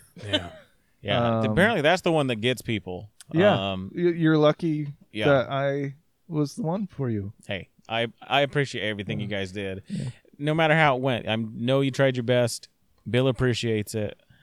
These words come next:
Speaker 2: Um, we both really do. And, you know, whatever happens, happens.
Speaker 3: May the best person
Speaker 2: If something else, you know, if
Speaker 3: win?
Speaker 2: Dahlia or Greg gets chosen,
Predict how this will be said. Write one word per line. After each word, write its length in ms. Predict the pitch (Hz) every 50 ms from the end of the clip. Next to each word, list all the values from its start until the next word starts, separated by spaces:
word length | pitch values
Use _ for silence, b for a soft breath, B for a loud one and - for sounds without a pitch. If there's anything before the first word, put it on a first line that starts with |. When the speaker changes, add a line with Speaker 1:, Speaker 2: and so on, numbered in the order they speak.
| b b b b b -
Speaker 2:
Um, 560 | 92 95 92 90 90 90 87 90 90 92 98 98 - - -
we 80 | 98 95
both 300 | 98 113 117 113 - 113
really 240 | 110 107 104 104 98
do. 440 | 98 101 98 95 92 90 92 98 101 - - -
And, 440 | - 101 92 98 98 95 92 90 - -
you 140 | - 123 107
know, 300 | 90 90 87 101 113 113 _ _ _ _ _ _ _ _ _ _ _ - _ -
whatever 280 | 120 135 143 151 151 156
happens, 320 | 160 156 151 151 143 131
happens. 440 | 156 151 147 113 101 95 90 - 139
Speaker 3:
May 120 | 135 135
the 80 | 131 131
best 280 | 127 143 151 - -
person 480 | - 156 160 - - 175 165 160 160 156 _ _ _ -
Speaker 2:
If 400 | - 98 101 104 104 - - - -
something 340 | - 131 131 131 127 135 135
else, 280 | 135 135 131 - -
you 80 | 135 131
know, 120 | 117 104
if 60 | 113 143 180
Speaker 3:
win? 120 | 247 240 208 _ -
Speaker 2:
Dahlia 400 | - 123 120 120 117 117 113 110
or 40 | 104
Greg 320 | 98 104 120 117 117 113 101
gets 160 | 113 104 -
chosen, 640 | - 113 110 107 101 95 101 98 98 98 98 104